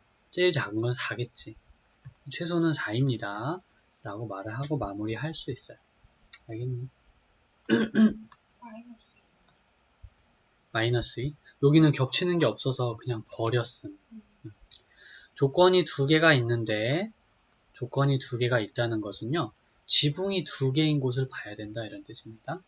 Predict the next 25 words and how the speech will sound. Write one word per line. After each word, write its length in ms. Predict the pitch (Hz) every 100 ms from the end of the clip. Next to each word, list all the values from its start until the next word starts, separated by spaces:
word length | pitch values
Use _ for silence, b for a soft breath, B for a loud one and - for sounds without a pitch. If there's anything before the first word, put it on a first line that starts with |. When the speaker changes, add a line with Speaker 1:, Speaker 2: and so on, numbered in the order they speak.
| _ _ _ _ _
Speaker 1:
조건이 500 | - 139 - 165 165
두 140 | 156 127
개가 260 | 135 135
있다는 440 | 110 - 117 110 104
것은 460 | 101 - 180 113 -
지붕이 600 | - 123 117 120 180 220 _ _ _ _ _
두 180 | - 117
개짜리가 540 | 127 123 107 107 123
답이다, 480 | - - - 110 98
이런 200 | 101 98
뜻이야. 280 | - - - _ _ _ _
조건이 440 | - - 147 147
세 180 | 135 180
개면 460 | 175 170 156 160 160
지붕이 520 | - 110 117 151 220 - _ _ _ _
세 240 | - 180
개 100 | 175
있는 320 | 165 143 135
곳만 420 | 131 104 104 165
정답이다. 680 | 190 110 104 104 - - - 123
이렇게 220 | 120 120
생각하면 500 | 117 139 - 123 113
좋을 200 | - 104
것 140 | 107
같아. 200 | - -